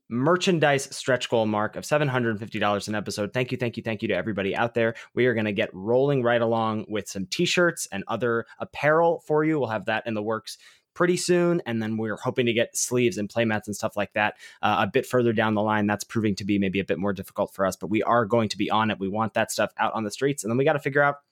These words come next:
what our next stretch goal is gonna be, because we are rapidly approaching another benchmark. Uh, this is really, really exciting for us. Uh, we also wanna shout out that we have a, a new showdown video. We do this sort of Lords of Limited showdown video. That was one of our earlier stretch goals for the Patreon,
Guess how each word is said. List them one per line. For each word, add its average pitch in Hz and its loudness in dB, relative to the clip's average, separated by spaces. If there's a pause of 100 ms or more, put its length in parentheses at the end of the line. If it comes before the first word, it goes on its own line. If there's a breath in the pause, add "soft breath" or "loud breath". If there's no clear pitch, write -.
(120)
what 117 -4
our 135 2
next 151 -2
stretch - -2
goal 92 -4
is 92 -6
gonna 90 -8
be, 104 -4
because 123 -2 (240 loud breath)
we 120 2
are 110 2
rapidly 110 0
approaching 120 -2
another 139 2
benchmark. 120 -2 (140)
Uh, 101 0
this 107 -10
is 98 -8
really, 131 4
really 120 2
exciting 101 -4
for 101 -6
us. 117 -4 (300 loud breath)
Uh, 117 4
we 139 4
also 160 4
wanna 135 2
shout 123 4
out 120 2
that 117 -6
we 113 0
have 104 -4
a, 98 -2
a 104 -6
new 113 0
showdown 123 0
video. 131 2
We 120 -2
do 107 -4
this 104 -8
sort 101 -8
of 95 -18
Lords 101 -4
of 113 -2
Limited 104 -2 (160 loud breath)
showdown 131 2
video. 131 4
That 104 0
was 95 -6
one 98 -4
of 90 -6
our 87 -2
earlier 101 -2
stretch - -8
goals 95 -6
for 101 -6
the 87 -8
Patreon, 113 -2